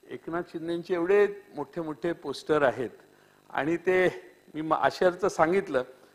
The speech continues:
मला अपेक्षा होती उपमुख्यमंत्री आशर यांना त्या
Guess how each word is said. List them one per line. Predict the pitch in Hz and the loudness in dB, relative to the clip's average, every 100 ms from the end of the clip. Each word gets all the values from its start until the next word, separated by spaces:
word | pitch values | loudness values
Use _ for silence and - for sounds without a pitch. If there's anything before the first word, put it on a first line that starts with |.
| _ | _
मला | 135 135 175 175 | 2 8 12 12
अपेक्षा | - - 175 - 196 | 12 4 -2 6 8
होती | 185 185 190 | 8 4 -2
उपमुख्यमंत्री | 165 175 170 - 180 165 160 180 185 - - - _ - | 2 0 -2 -4 -2 -2 -2 0 0 0 -10 -20 _ -2
आशर | 147 190 185 | 0 2 4
यांना | 180 170 185 202 202 - - - _ _ _ _ - | 4 4 8 8 6 0 -18 -20 _ _ _ _ 4
त्या | 165 175 180 | 10 12 12